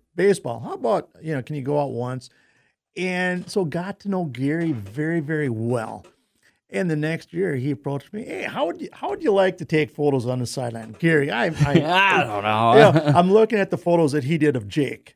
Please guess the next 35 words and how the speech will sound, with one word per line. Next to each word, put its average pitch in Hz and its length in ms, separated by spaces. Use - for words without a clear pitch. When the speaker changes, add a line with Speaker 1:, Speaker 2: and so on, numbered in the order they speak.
Speaker 1:
It's 143 140
like, 143 160
"You 170 180
really 147 220
think 127 240
that 127 140
I 123 140
can 131 160
do 131 200
this? 127 380
You're 165 180
hiring 151 360
a 117 60
Gumby 110 500
here. 107 300
This 160 200
is 151 100
just, 127 260
this 156 140
is 120 60
just 120 180
gonna 120 80
be 127 80
god 113 320
awful." 107 400
And 175 420
he 180 80
said, 233 140
"Don't 294 220
worry. 240 200
Whatever 226 400
you 285 80
get, 254 360
you 233 140
get." 339 420